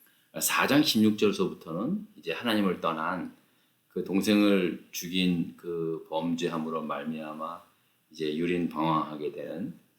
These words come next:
유리 방황하게 되는 그 가인의 후손들의 이야기가 나옵니다.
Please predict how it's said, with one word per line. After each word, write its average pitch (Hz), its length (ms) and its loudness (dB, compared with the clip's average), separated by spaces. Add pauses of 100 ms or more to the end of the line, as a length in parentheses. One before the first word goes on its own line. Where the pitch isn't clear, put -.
(460)
유리 87 240 -2
방황하게 76 480 -2
되는 82 380 -2
그 - 180 -10
가인의 101 540 2
후손들의 98 600 0
이야기가 73 380 -6
나옵니다. - 480 -18